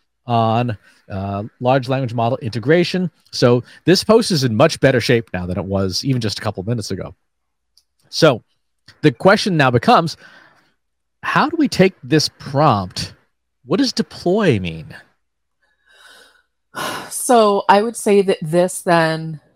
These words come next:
Speaker 2: in this specific context, deploy means that this then becomes the template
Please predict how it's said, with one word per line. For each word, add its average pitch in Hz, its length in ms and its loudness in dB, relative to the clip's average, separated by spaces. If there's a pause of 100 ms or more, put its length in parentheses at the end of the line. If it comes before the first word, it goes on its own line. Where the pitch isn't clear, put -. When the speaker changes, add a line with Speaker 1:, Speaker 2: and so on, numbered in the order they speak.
(140)
Speaker 2:
in 220 200 4
this 220 180 0
specific 185 460 -4
context, 180 640 0
deploy 175 520 -4
means 156 360 -6
that - 200 -8
this 170 180 0
then 160 240 0
becomes 151 640 -2
the 147 120 -8
template 147 640 -6